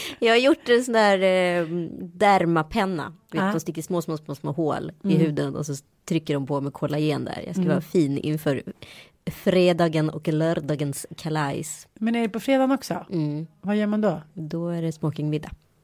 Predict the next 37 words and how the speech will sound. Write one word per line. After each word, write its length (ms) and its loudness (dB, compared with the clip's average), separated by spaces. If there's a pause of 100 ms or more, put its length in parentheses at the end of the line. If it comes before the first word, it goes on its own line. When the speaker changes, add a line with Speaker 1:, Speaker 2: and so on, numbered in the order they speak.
(600)
Speaker 2:
Åh, 60 -14 (140)
fan 220 -20
vad 60 -20
trevligt. 280 -14 (140)
Speaker 1:
Alltså, 220 -2 (160)
vet 140 0
du 60 -8
vad? 260 4 (240)
Som 140 -2
Speaker 2:
Ja. 100 0
Speaker 1:
kvinna 480 2
och 120 -2
gå 120 2
på 140 -6
ett 80 -6
sånt 120 -10
här 100 -2
bröllop. 400 -4
Jag 80 -2
menar, 160 -2
det 60 -8
kommer 140 0
inte 100 -6
ske 180 0
på 100 -12
trettio 280 -4
år 60 2
igen 200 -2
att 80 -6
ett, 40 -4
Speaker 2:
Mm. 260 0
Speaker 1:
ett 240 -8
kungapar, 500 -2
eh, 280 -6 (200)
gifter 520 -4
sig. 280 -4 (260)
Speaker 2:
Nej. 260 -6